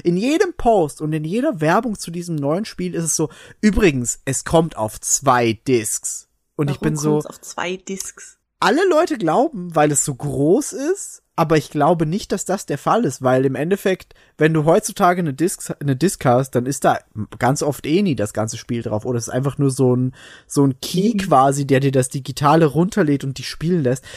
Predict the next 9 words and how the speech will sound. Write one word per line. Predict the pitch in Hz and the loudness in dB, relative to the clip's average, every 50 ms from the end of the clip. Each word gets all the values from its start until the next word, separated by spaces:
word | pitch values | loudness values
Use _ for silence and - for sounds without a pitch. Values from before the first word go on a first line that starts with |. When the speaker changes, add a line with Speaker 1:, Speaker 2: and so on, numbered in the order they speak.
| - - - | -16 -6 -4
Speaker 1:
Deswegen | 135 - 156 175 254 277 349 | -4 -2 2 2 2 2 0
ist | 226 175 - - | -2 -8 -6 -6
meine | 135 127 127 147 214 294 403 453 427 | -4 -2 2 2 2 2 2 0 -2
Theorie, | - - 349 359 302 202 170 151 143 127 120 117 139 190 - _ _ _ _ _ - - _ | -2 0 0 0 0 0 -2 -4 -2 -2 -2 -4 -4 -6 -10 _ _ _ _ _ -20 -2 _
dass | 151 151 147 | 2 2 2
die | - 156 139 | 0 -6 -6
zwei | - - - 143 131 139 175 240 | -4 -6 0 2 4 4 6 4
Discs | - - 147 151 185 - - - - - - - _ _ _ _ _ | 2 2 2 2 2 0 -6 -10 -10 -14 -14 -16 _ _ _ _ _
zwei | _ - - 151 147 156 208 233 - | _ -6 -2 2 4 4 4 2 0